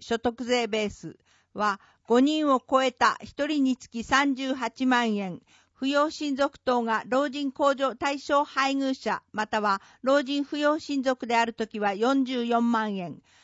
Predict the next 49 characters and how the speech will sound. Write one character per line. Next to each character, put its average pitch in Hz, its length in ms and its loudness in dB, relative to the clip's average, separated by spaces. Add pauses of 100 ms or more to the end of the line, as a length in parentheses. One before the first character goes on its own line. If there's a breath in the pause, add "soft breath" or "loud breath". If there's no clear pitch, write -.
(260 soft breath)
を 240 180 -2
加 254 200 0
算 302 260 2
し - 80 -16
た 277 140 2
額 269 240 -2
と 214 180 -2
な 185 140 -2
り 180 140 -6
ま 185 140 -4
す。 - 260 -20 (1040)
支 - 200 -16
給 311 320 0
時 240 200 -4
期、 - 320 -12 (600)
毎 269 300 4
年 240 360 0 (200)
六 240 340 0
月、 277 480 -2 (100)
十 294 300 -2
月、 240 520 -4
二 240 160 -2
月 302 300 -2
に 247 180 0
そ 269 160 4
れ 285 100 -2
ぞ 277 140 4
れ 269 100 2
の 247 220 2 (140)
前 302 240 0
月 302 280 -2
分 277 260 0
ま 262 120 4
で 233 120 2
の 220 160 0
手 262 280 0
当 254 200 4
を 247 80 4
支 - 160 -10
給 202 220 -4
し - 200 -12
ま 180 160 -6
す。 - 260 -20 (1300)
支 - 180 -18
給 330 300 0
に 302 180 -2
つ - 160 -6
い 233 140 -2
て、 - 340 -6